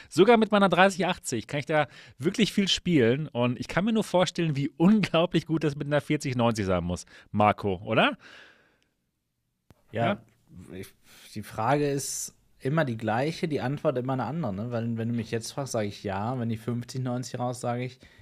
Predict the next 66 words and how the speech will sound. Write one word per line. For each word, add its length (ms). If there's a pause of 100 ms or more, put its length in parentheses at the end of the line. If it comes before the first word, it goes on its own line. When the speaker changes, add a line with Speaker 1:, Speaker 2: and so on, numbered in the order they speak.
Speaker 2:
ja, 300
nee, 300
erst 320
jetzt 480
kann 160
man 200
richtig 380
Speaker 1:
<laughs> 40
Speaker 2:
alles 240
ausfahren, 540
ne? 80
Speaker 1:
Ja. 240 (100)
Speaker 2:
Ja, 300
Speaker 1:
Ja, 300
Speaker 2:
es 140
Speaker 1:
ich, 100
Speaker 2:
ist 40
Speaker 1:
ich 60
Speaker 2:
schon 100
Speaker 1:
stell's 140
mir 60
Speaker 2:
wa- 20
Speaker 1:
nur 100
vor, 240
dass 140
es 100
noch 220
geiler 240
sein 160
muss. 260
Weil 180
ich, 200
ich 160
hab 120
schon 160
jetzt 200
mit 100
der 60
dreißig 320
achtzig 320
Spaß. 400
Selbst 280
auf 140
Godlike, 540
ne? 180 (160)
Speaker 2:
Ja. 180
Speaker 1:
Ich 80
merk 240
zwar 140
ab 140
und 100
zu, 340 (140)
ja, 500
ich 120
könnte 180
ein 20
bisschen 180
mehr 100
gebrauchen, 520 (320)
aber 200
es 80
ist 100
schon 160
gut. 400 (640)
Und 440
Speaker 2:
Ja, 60